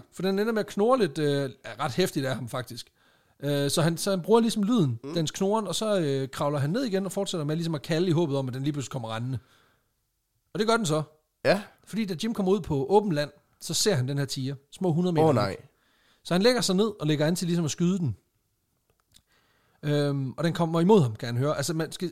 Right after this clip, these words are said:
Speaker 1: du skal forestille dig, at han ligger sig ned på en
Speaker 2: Ja, ja.
Speaker 1: græsplæne, men græsset er måske fyrre centimeter højt.
Speaker 2: Ja, ja.
Speaker 1: Så han kan ikke se ret langt.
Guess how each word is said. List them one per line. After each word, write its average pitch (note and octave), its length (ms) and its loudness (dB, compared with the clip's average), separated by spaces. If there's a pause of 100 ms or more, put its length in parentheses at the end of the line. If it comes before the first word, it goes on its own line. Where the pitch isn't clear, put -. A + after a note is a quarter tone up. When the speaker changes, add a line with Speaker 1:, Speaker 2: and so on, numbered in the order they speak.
Speaker 1:
du D#3 60 -10
skal - 80 -12
forestille G3+ 220 2
dig, D#3+ 80 4
at F3+ 60 4
han F#3 80 0
ligger A3+ 200 0
sig C3+ 180 -4
ned F3 140 0
på C#3+ 80 -6
en D#3 60 2
Speaker 2:
Ja, D#3+ 60 8
ja. D3+ 40 8 (100)
Speaker 1:
græsplæne, C#3+ 320 4 (240)
men D#3 140 -4
græsset F#3 360 0
er C3+ 40 0
måske C#3 360 -4 (300)
fyrre F#3+ 200 2
centimeter D#3+ 360 -2
højt. D#3+ 280 0
Speaker 2:
Ja, E3 100 8 (140)
ja. B2 60 -2 (160)
Speaker 1:
Så E3 120 -4
han D#3+ 80 0
kan G#3+ 80 -2
ikke A3 120 -2
se B3+ 280 0
ret D#3 140 -2
langt. - 380 -4